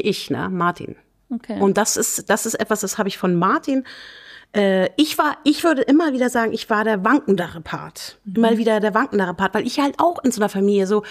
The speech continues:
Speaker 1: groß geworden bin, so erst der Hof. Erst die Tiere, erst die Maschine,
Speaker 2: Mhm.
Speaker 1: erst das Land, dann alles andere.
Speaker 2: Ja.
Speaker 1: Aber erst der Hof. Und Martin hat sich mit allem, wie er aufgewachsen, dagegen gestellt und gesagt, "Nein,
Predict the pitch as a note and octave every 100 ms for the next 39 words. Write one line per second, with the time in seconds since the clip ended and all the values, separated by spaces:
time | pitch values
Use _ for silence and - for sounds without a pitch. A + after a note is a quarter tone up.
0 | - - - - A#3 A#3+ G#3 G3+ G3+ G3
1 | G3+ G3 - - _ _ - G3+ E3 C#3
2 | - - _ _ - - F#3 F#3+ G3+ C4+
3 | C4 C4 - G#3+ G#3 G#3+ F#3+ C4+ C4 B3+
4 | F3+ G3+ G3+ A3+ A3 A3+ - - G3+ G3
5 | G3 G3 G3 - G3 F#3+ E3+ - D#3 A3+
6 | G#3 E3+ - A3+ A3 - - F3 F3+ -
7 | D3+ - - - - - - - - A3
8 | A3 - - _ - G#3+ A3 B3 - C4
9 | A3 - A3+ - - - G#3+ G3 - _
10 | - A3+ F4 C5 F#4 F3 D#3 _ _ -
11 | G#3+ D3+ - G3 F#3+ - F#3+ A3 A3 F#3+
12 | F#3+ F3+ F3 E3+ - E3+ F3+ F#3 F#3 F3
13 | C3+